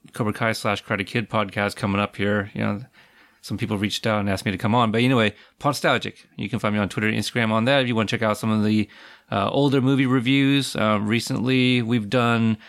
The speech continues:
some anniversaries, like Back to the Future turned thirty-five, Ghost turned thirty.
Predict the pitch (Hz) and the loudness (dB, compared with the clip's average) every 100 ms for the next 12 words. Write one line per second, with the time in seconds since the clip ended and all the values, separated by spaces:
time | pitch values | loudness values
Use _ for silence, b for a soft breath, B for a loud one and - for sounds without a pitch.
0 | B - - 110 113 107 113 110 - 117 | B -8 -2 2 2 2 0 0 0 2
1 | 117 113 101 92 117 104 98 - 139 - | 2 0 -2 -2 -4 -4 -8 -4 -2 -2
2 | 131 127 107 - 110 101 - 147 147 139 | -2 0 -2 0 -2 -2 -2 0 2 2
3 | 127 101 117 113 113 - - 113 92 - | -2 -4 -2 0 -2 -10 -4 -2 -2 -2
4 | 127 143 139 143 139 | -2 0 2 2 0